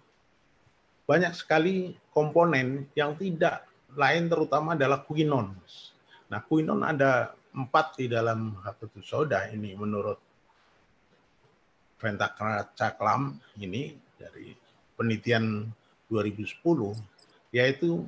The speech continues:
timoquinon, timohidroquinon, timol, dan timoquinon. Di timoquinon. Semua adalah antioksidan dan senyawa pendampingnya yang bukan dominan juga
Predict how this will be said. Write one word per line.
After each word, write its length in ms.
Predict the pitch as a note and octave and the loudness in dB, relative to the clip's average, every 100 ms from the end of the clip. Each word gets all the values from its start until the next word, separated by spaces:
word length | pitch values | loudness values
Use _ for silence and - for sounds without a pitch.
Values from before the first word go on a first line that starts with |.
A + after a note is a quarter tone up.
| - _ _ _ | -12 _ _ _
timoquinon, 880 | D#3 D3 C3 - A#2+ G#2+ C3 E3+ F#3+ F3 _ _ _ - | -2 0 -2 -2 -2 0 -2 -2 -4 -12 _ _ _ -8
timohidroquinon, 1040 | B2 B2 B2 A#2 A2+ - A2 A2 C#3+ F#3 E3+ - _ - _ _ _ _ _ - | -4 -2 -2 -2 -4 -2 -6 -2 -4 -4 -6 -14 _ -20 _ _ _ _ _ -4
timol, 480 | C3 A#2 C3+ D#3 E3 D3 _ _ _ A2 | 0 2 4 2 -2 -12 _ _ _ -6
dan 160 | A2 | -4
timoquinon. 1800 | A#2+ A2+ C#3 C#3+ C#3+ _ _ _ _ _ _ _ _ C3 C#3 A#2+ F2+ - - - _ _ _ _ _ _ | -4 -2 -2 -2 -8 _ _ _ _ _ _ _ _ 0 2 2 0 -10 -20 -20 _ _ _ _ _ _
Di 160 | B2+ A#2 | -8 -2
timoquinon. 720 | A#2 B2+ A2 A2 G2 F#2 - _ _ _ - _ | 0 0 -2 -6 -8 -10 -14 _ _ _ -20 _
Semua 320 | - E3 F3+ | -2 4 6
adalah 400 | C#3+ C#3 D#3 C#3+ - _ _ _ G#2+ | 6 6 4 -2 -12 _ _ _ -4
antioksidan 800 | A2 A#2+ A2+ - A#2 G2 G2 B2+ | -2 -4 -6 -6 -8 -6 -2 2
dan 320 | G3 A3+ G#3+ _ _ _ | 2 0 -6 _ _ _
senyawa 480 | - D#3 D#3+ F#3 F#3+ | -6 0 4 4 2
pendampingnya 800 | E3 C#3+ C#3+ C#3+ F3 F3 D#3 D3 | 2 2 2 2 0 2 0 0
yang 320 | C3+ C3 C3+ | 0 0 0
bukan 640 | C3+ C#3 D3+ C3+ A2+ F#2 G#2+ | -2 0 0 0 -2 -6 -6
dominan 480 | B2+ A#2+ C3+ C3+ C3+ | -4 0 0 0 -2
juga 400 | A2 G#2+ A2 | -4 -6 -8